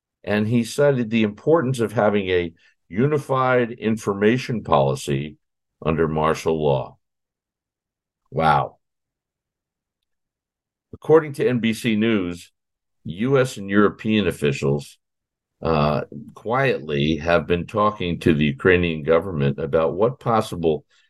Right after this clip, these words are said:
peace negotiations with Russia they could possibly put together to end the war. Uh, and that's according to one current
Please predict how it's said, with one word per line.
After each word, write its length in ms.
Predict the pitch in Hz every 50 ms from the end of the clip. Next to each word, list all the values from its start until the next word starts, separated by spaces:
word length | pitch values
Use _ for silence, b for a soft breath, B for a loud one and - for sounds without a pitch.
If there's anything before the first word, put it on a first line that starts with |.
| _ _ _ _ _
peace 380 | - - 135 160 143 - - -
negotiations 920 | 90 78 71 78 76 76 - - 76 78 76 76 76 69 - 71 76 69
with 220 | 71 76 73 71 80
Russia 500 | 82 92 92 95 - - 80 73 67 - _ _ _ _ _ _ _ _ _ _ _ _ _ _ _ _ _ _ _ _ _ _ _ _ _ _ _
they 160 | - 123 95 90
could 240 | - 117 101 -
possibly 680 | - 113 104 104 104 101 - 113 92 85 95 92 87 85
put 280 | - - 113 101 -
together 480 | - 101 78 73 - - 90 80 85 82
to 200 | 69 - - 71
end 220 | 92 101 98 92
the 80 | 98 95
war. 520 | 90 98 107 120 123 110 82 67 - - _ _ _ _ _ _ _ _ _ -
Uh, 360 | - 82 80 80 80 80 80
and 200 | - - 85 90
that's 200 | 98 107 110 -
according 340 | - - - 117 110 104 98
to 80 | 90 87
one 280 | 85 92 95 95 90
current 420 | - - 104 98 95 92 90 87